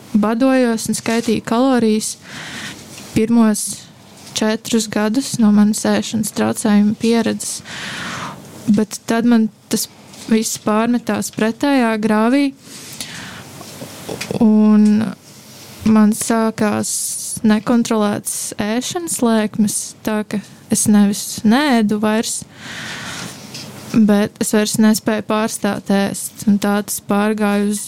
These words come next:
bulimiju un kompulsīvo pārēšanos, kas man bija pēc tam daudz ilgākus gadus. Mani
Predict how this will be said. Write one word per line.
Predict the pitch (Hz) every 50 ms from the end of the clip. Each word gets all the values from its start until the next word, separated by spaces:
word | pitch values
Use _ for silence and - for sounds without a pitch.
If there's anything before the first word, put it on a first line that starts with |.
| - - - -
bulimiju | - - 202 214 226 247 254 240 220 214 208 202 202 202 202 202 202 202
un | 214
kompulsīvo | - 208 208 214 - 226 220 214 - - 208 196 196 196 202
pārēšanos, | - 220 214 226 233 233 226 220 208 - 214 208 202 190 208 -
kas | - - - -
man | 214 202 202 202
bija | 214 208 202
pēc | 196 - 202 196 190 - -
tam | - 220 208 208 202 208 208 - - - -
daudz | - 220 208 208 202 208 214 208 208 - -
ilgākus | - 214 214 208 214 214 196 190 185 190 - 202 - - - 190
gadus. | 190 190 185 180 180 180 - - - - - - - - - - - - - - - - - - - - - - - - - - -
Mani | - 240 233 233 247 262 269 262